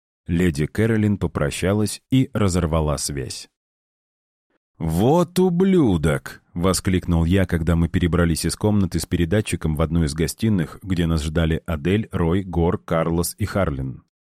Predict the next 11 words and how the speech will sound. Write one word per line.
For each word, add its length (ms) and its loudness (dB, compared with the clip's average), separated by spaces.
"Хитрый, 600 2
лживый, 840 2
изворотливый 1120 2
ублюдок! 1120 0
Неужели 420 2
он 160 2
действительно 640 0
думает, 380 2
что 160 -2
я 160 2
погиб? 460 -2